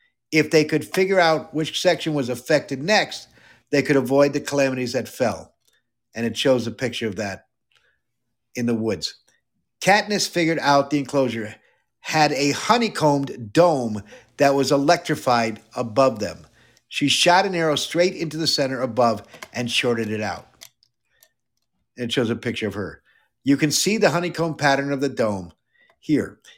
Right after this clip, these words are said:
It is a similar to the structure of our dome.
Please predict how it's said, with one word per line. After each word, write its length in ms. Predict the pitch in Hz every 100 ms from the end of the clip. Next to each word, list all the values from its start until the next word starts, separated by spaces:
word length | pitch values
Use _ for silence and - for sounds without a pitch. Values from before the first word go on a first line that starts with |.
| _
It 140 | 160 175
is 180 | 160
a 80 | 156
similar 800 | - - 208 226 185 135 131 -
to 180 | - 147
the 200 | 139 127
structure 560 | 117 - 170 - - 113
of 240 | 127 120 -
our 260 | 127 131 151
dome. 440 | 170 185 202 165